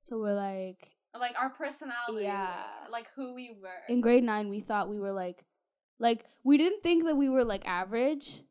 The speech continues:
Speaker 1: Like, we thought that we were, like,
Speaker 2: We,
Speaker 1: like,
Speaker 2: we thought we
Speaker 1: above
Speaker 2: were, like <laughs>
Speaker 1: the, the human <laughs> mindset. Like, we didn't think we were, like, the average brain. Like, it was, like, it's really bad.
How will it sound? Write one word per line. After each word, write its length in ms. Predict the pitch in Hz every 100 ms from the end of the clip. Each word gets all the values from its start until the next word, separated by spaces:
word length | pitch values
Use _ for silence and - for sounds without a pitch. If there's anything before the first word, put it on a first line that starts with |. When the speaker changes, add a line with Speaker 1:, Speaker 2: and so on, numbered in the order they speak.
| -
Speaker 1:
Like, 160 | 233
we 120 | 240 254
thought 200 | 233 233
that 100 | 269
we 100 | 254
were, 120 | 226
like, 320 | 214 202 196 262
Speaker 2:
We, 240 | 359 349
Speaker 1:
like, 140 | 240 254
Speaker 2:
we 60 |
thought 80 | 254
we 40 | 247
Speaker 1:
above 380 | 226 214 226
Speaker 2:
were, 160 | 302 294
like 240 | 320 - -
<laughs> 100 | -
Speaker 1:
the, 200 | 214 240 -
the 200 | 220 247
human 520 | 247 302 285 285 269
<laughs> 60 | 320
mindset. 580 | - 403 - - 403 440 - - - - - - -
Like, 160 | 311 294
we 140 | 349
didn't 300 | 359 427 -
think 200 | 320 294
we 100 | 330
were, 140 | 294 277
like, 200 | 269 262
the 120 | -
average 480 | 208 196 202 208 220
brain. 340 | 196 185 175
Like, 160 | 180 190
it 80 | 247
was, 300 | 254 - - 220
like, 120 | 214
it's 160 | - 208
really 280 | 214 226
bad. 480 | 202 165 156 - -